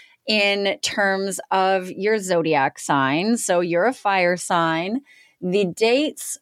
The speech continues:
for Leos are July twenty-third to August twenty-second. And we love you, Leo. You love you. This is an excellent thing. So we're diving into all things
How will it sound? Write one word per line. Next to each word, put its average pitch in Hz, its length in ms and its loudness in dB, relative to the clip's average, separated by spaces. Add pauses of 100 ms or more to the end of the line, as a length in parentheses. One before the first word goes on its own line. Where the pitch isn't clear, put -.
for 226 280 -2
Leos 175 480 2
are 175 300 0
July 190 340 2
twenty-third 202 680 0
to 180 100 -2
August 180 360 -2
twenty-second. 156 880 -2 (380)
And 185 1000 0
we 190 260 0
love 262 320 0
you, 104 440 -2
Leo. 143 520 0
You 214 360 0
love 220 300 0
you. 143 560 0
This 240 300 -2
is 240 440 0 (160)
an 226 180 0 (140)
excellent 220 800 0
thing. 143 580 -2 (380)
So 247 220 0
we're 262 200 2
diving 269 420 2
into 190 1120 0 (680)
all 220 300 2
things 196 760 -2